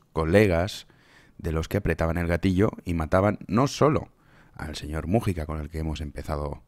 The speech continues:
el programa de hoy, sino a una decena de socialistas. Socialistas como Germán González López, Enrique Casas Vila, Vicente Gajate Martín, Teresa Torrano Mar Francia,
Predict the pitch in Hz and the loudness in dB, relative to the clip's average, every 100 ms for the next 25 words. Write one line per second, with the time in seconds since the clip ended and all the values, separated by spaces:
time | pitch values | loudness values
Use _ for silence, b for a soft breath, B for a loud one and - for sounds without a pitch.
0 | - 78 - 73 73 76 80 151 101 b | -12 -10 -8 -6 -6 -2 2 4 2 b
1 | b b - - 82 78 - 78 78 90 | b b -10 -4 -2 -2 -4 -4 -2 -2
2 | 92 85 - 107 110 113 - - 87 - | -2 -4 0 4 4 2 -2 -6 -6 -4
3 | 71 90 160 - - - - _ b b | -4 2 2 2 -2 -8 -8 _ b b
4 | b - 85 98 120 - 131 131 - 101 | b -4 4 6 4 4 0 0 -4 -2
5 | 120 - _ - - 90 87 104 95 87 | -4 -6 _ -16 -4 0 4 4 4 -2
6 | 82 78 78 98 123 107 120 - - - | -2 -4 2 2 4 2 2 -4 -20 -12
7 | 82 82 117 - 82 78 78 78 113 110 | -8 0 0 0 -6 -6 -8 -2 2 2
8 | 95 - b b b b - 85 113 117 | 2 -2 b b b b -6 2 2 4
9 | 98 82 82 82 80 80 - 123 117 120 | 2 0 -2 -6 -4 -6 2 2 2 -4
10 | 123 - _ _ - 87 117 110 92 87 | -10 -20 _ _ -2 2 4 2 0 2
11 | 90 82 82 80 - 120 120 104 95 | 2 2 -2 -2 2 2 2 -2 -4